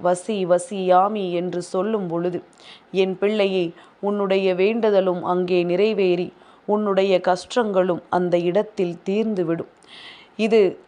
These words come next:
அம்மா தெளிவாக தெரிந்து கொண்டு, இப்படி செய்தால் என் பிள்ளையின் வாழ்க்கையில்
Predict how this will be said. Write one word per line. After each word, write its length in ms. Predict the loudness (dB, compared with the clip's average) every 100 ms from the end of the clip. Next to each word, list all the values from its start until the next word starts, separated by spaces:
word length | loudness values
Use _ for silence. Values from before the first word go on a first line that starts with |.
| 0
அம்மா 540 | 0 2 0 0 -2 -8 _
தெளிவாக 640 | -2 0 2 4 2 2 -2
தெரிந்து 580 | -2 0 0 0 0
கொண்டு, 440 | 0 0 0 -4 -6 -16 _ _
இப்படி 440 | -8 -4 0 0
செய்தால் 640 | -2 -2 -2 2 2 2 -2
என் 260 | -6 -6 -4
பிள்ளையின் 460 | -4 -2 -2 -2
வாழ்க்கையில் 640 | 2 0 0 -2 -2 -2